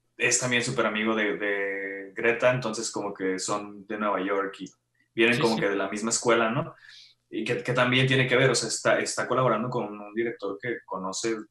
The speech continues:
Speaker 1: seguramente en un nivel más, más personal y como que también pudo, pudo hacer este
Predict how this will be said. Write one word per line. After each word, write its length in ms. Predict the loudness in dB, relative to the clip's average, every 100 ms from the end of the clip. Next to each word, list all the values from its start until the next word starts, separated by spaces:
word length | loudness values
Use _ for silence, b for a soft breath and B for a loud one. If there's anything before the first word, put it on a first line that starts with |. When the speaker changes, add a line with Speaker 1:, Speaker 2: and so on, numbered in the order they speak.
| _ _ _ _
Speaker 1:
seguramente 560 | -6 -2 0 0 0
en 60 | -2
un 160 | -2 -4
nivel 440 | -4 -4 -4 -8 _ -14
más, 720 | -4 -4 -2 -6 -8 -12 _ _ _
más 220 | -6 -4
personal 580 | 0 -2 -2 -2 -4 -4
y 80 | -6
como 220 | -8 -8
que 80 | -6
también 340 | -6 -6 -8
pudo, 340 | 0 2 2 -2
pudo 220 | 2 4
hacer 380 | 4 2 0 2
este 680 | 0 0 -2 -4 -6 -6 -10